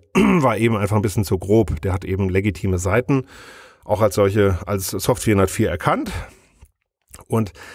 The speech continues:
manchmal steht im H T M L-Code sowas wie „keine Ergebnisse“ oder „null Ergebnisse“ oder so etwas. Und deswegen kann das passieren. Und wir hatten interessanterweise in der Agentur auch einen Fall, bei dem das passiert ist,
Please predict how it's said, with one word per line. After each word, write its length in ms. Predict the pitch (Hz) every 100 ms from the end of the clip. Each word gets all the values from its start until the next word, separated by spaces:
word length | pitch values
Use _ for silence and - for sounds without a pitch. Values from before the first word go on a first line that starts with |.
| - _
manchmal 440 | - 117 202 175 143
steht 280 | - 214 -
im 220 | 117 98
H 100 | 123
T 100 | 127
M 40 |
L-Code 340 | 92 135 - 117
sowas 300 | 110 110 -
wie 100 | 104
„keine 300 | 123 123 104
Ergebnisse“ 600 | 92 117 123 120 104 107
oder 160 | 98
„null 240 | 101 120 117
Ergebnisse“ 580 | 98 113 123 117 104 104
oder 160 | 101
so 160 | 95 90
etwas. 420 | 92 110 120 - - _ _ _ _ _
Und 160 | 101 120
deswegen 440 | 117 131 127 120 - _ _ _ _ - - -
kann 300 | - 147 147
das 200 | 139 -
passieren. 680 | 127 107 - 123 127 160 208 - - - - - - _ _
Und 160 | - 113
wir 100 | 143
hatten 140 | 156
interessanterweise 760 | 123 117 117 - 135 127 120 113
in 100 | 101
der 120 | 110
Agentur 380 | 107 101 - 104
auch 180 | - -
einen 380 | - 95 104 95
Fall, 240 | - 104
bei 100 | 98
dem 160 | 104 98
das 180 | 85
passiert 520 | - 92 - - 226 -
ist, 360 | 110 - -